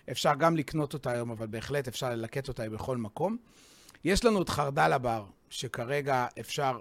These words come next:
באמת לראות אותו פורח בפריחה הצהובה היפהפייה שלו בכל הארץ, וחרדל הבר הוא טעים מאוד, הוא חרדלי, יש לו פריחה יפה, צהובה, אפשר לעשות ממנו פסטואים ורטבים, ולשים אותו בסלט, ולעשות ממנו איולי.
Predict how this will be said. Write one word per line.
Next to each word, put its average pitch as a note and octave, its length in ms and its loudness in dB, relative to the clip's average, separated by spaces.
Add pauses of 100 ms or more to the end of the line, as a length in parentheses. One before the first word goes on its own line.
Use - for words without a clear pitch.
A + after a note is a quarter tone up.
באמת A#2+ 420 -6
לראות B2+ 220 -4
אותו C3+ 240 -4
פורח C3+ 380 4
בפריחה C3 520 2
הצהובה C#3 480 2
היפהפייה D3 800 0
שלו C3 320 0 (420)
בכל D#3+ 360 2
הארץ, D3+ 540 2
וחרדל B2 460 -4
הבר B2+ 140 0
הוא B2 240 -2
טעים D#3 320 -4
מאוד, C3 340 0
הוא A#2+ 80 -6
חרדלי, B2 640 -2 (380)
יש B2+ 160 -2
לו D#3+ 140 0
פריחה C3+ 400 2
יפה, B2+ 460 0
צהובה, B2 600 -2 (280)
אפשר C#3+ 260 0
לעשות C#3 300 -4
ממנו C3+ 380 -2
פסטואים B2 600 -2
ורטבים, B2+ 640 -4
ולשים B2 320 -6
אותו C3 180 -6
בסלט, B2+ 600 -4
ולעשות B2+ 400 -6
ממנו C3+ 320 0
איולי. C3+ 500 2